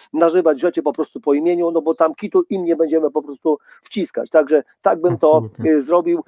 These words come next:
Speaker 1: z takimi elementami ćwiczy-, praktycznymi, jak, y, tak, y, zamykamy się w klasie, tworzymy azyl, tworzymy barykadę, używamy ławki, krzesła, inaczej będziemy używać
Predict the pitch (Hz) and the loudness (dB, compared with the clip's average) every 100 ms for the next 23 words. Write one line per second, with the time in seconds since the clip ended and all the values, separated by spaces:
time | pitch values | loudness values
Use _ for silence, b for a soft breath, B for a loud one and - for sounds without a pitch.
0 | b - - 196 - 196 190 180 170 170 | b -20 -2 -2 0 -2 -2 0 -2 0
1 | 170 170 - 175 170 165 - - 170 185 | -2 -2 -6 -8 -4 -4 -4 -4 -2 0
2 | 156 170 190 165 143 131 151 135 147 143 | -2 -4 -4 0 0 0 -4 0 2 2
3 | 156 147 135 160 165 170 175 - 165 185 | 0 -2 0 0 2 0 0 -6 -8 -2
4 | 160 165 - 160 151 151 139 B _ 165 | -2 -4 -6 -4 -2 -2 -2 B _ 2
5 | 160 165 147 - 160 160 151 143 143 135 | 2 0 -4 -6 -4 -2 0 0 -2 0
6 | 160 160 165 175 147 151 143 139 143 156 | 0 2 0 0 -2 0 0 0 2 2
7 | - 151 - 165 160 160 151 b b - | 0 -12 -4 0 0 2 0 b b -4
8 | 196 165 170 160 160 156 160 160 170 165 | -2 -2 -4 -4 -2 0 0 -2 -4 -2
9 | 156 151 | -2 -4